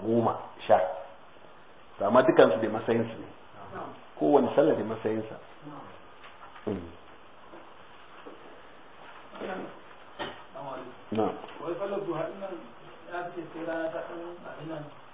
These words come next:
Speaker 1: Eh,
Speaker 2: rana ta fara zafi zafi?
Speaker 1: a'a, zafi zafin wannan lokacin shine afdal. Kamar yanzu, shine afdal. Tun tara zuwa yanzu shine afdaliya. Amma daga rana tana fitowa cikin jajajan, wa duha ya fara. Sa ka mutum kafin fita gidan ya ga yanzu nan kafin wannan,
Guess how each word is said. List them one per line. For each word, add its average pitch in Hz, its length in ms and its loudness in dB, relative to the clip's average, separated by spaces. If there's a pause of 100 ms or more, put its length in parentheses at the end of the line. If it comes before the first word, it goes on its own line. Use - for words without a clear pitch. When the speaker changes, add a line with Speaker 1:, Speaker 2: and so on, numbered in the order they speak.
(280)
Speaker 1:
Eh, 117 60 2
Speaker 2:
rana - 160 2
ta - 120 -2
fara - 320 2
zafi - 260 4
zafi? - 240 -2 (200)
Speaker 1:
a'a, 117 500 12 (100)
zafi 147 280 12
zafin 147 280 12
wannan 135 260 8
lokacin 127 360 4 (100)
shine 104 160 8
afdal. - 360 6 (1120)
Kamar 123 220 8
yanzu, 120 240 6 (560)
shine 135 180 6
afdal. - 340 2 (120)
Tun 131 200 4 (100)
tara 135 280 12
zuwa 120 140 8
yanzu 95 300 2
shine 123 300 6
afdaliya. 95 520 4 (880)
Amma 113 280 8
daga 117 220 6
rana 139 280 12
tana 143 220 12
fitowa 127 260 6
cikin 127 260 0
jajajan, 135 520 10 (320)
wa - 120 -4
duha 107 200 4
ya 110 80 6
fara. 104 280 4 (840)
Sa 127 140 12
ka 131 120 10
mutum 127 240 4
kafin 135 300 10
fita 123 180 6
gidan 123 280 6
ya 135 140 12
ga 135 120 6
yanzu 143 260 8
nan 139 180 8
kafin 120 260 6
wannan, 139 300 6